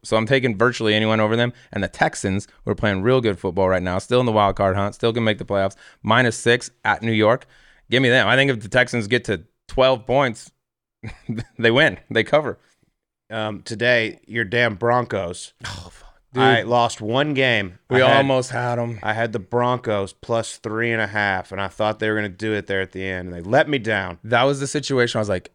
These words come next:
Speaker 1: "This is the new Broncos. This is what, this is why we brought in a guy that, and he marched it down the field, do all the
Speaker 2: God,
Speaker 1: things,
Speaker 2: he was
Speaker 1: throw the
Speaker 2: open.
Speaker 1: pick."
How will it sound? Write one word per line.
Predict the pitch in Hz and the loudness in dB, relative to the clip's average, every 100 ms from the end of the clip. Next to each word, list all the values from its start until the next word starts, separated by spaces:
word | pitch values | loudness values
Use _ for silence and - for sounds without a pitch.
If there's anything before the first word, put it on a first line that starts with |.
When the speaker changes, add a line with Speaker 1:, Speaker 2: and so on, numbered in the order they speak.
| _ | _
Speaker 1:
"This | 101 101 | -6 -2
is | 113 104 | -4 -4
the | 95 | -2
new | 117 117 107 | 0 0 0
Broncos. | 92 85 - 73 | -2 -4 -8 -12
This | 98 98 | -8 -6
is | 110 | -4
what, | 104 | -2
this | 107 120 139 | 2 2 2
is | 123 | 0
why | 131 127 | 2 2
we | 123 | 4
brought | 120 117 | 4 6
in | 117 113 | 4 2
a | |
guy | 110 107 107 | 2 4 4
that, | 107 104 | 2 0
and | 113 | 0
he | |
marched | 110 98 110 120 | 0 2 2 2
it | 107 | 0
down | 107 123 | 0 2
the | 127 | 0
field, | 131 127 123 | 0 2 2
do | 113 | 2
all | 117 120 | 4 4
the | |
Speaker 2:
God, | 120 | 4
Speaker 1:
things, | 117 120 113 - - | 4 2 -2 -8 -6
Speaker 2:
he | 123 | 0
was | 127 | 4
Speaker 1:
throw | 135 | 6
the | - | 6
Speaker 2:
open. | 131 | 6
Speaker 1:
pick." | 113 104 | 2 0